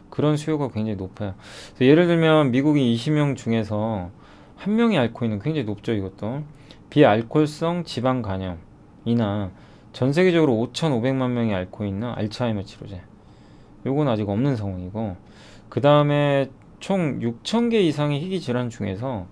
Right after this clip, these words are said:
오 퍼센트만 치료가 가능하대요. 그리고 암도 천만 명이 매년 이게 사망을 한대요. 근데 암에 대한 치료도 아직은 완벽한 건 없죠.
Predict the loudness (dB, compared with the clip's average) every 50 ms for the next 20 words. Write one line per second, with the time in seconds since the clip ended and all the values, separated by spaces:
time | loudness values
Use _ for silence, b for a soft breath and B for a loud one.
0 | B B B B B B -4 -4 -4 -2 0 0 0 0 0 -2 -4 -4 -4 -6
1 | -6 -6 -6 -6 -6 -8 -8 -6 -6 -6 -8 -10 -12 -16 -18 -18 -20 -20 -20 -20
2 | -20 -20 -20 -20 -20 -20 B B B B B B B B -4 0 2 4 4 4
3 | 4 2 2 2 0 -4 -4 -8 -14 B B B B B B B -10 -6 -2 0
4 | 2 4 4 4 4 2 2 2 2 2 2 2 0 0 -2 -4 -6 -12 -20 -20
5 | -10 -6 -6 -4 -4 -2 -2 0 0 0 0 -2 -2 -4 -4 -4 -4 -4 -4 -8
6 | -10 -14 B B B B B B B B B B B B B -12 -4 0 2 2
7 | 4 4 6 4 4 6 4 4 4 4 4 4 2 2 0 -2 -6 -4 -2 0
8 | 0 0 0 0 0 0 0 0 -2 0 -2 0 0 0 0 0 0 0 0 0
9 | 0 0 -2 -2 -2 -2 -2 -2 -2 -4 -6 -8 -12 -14 -14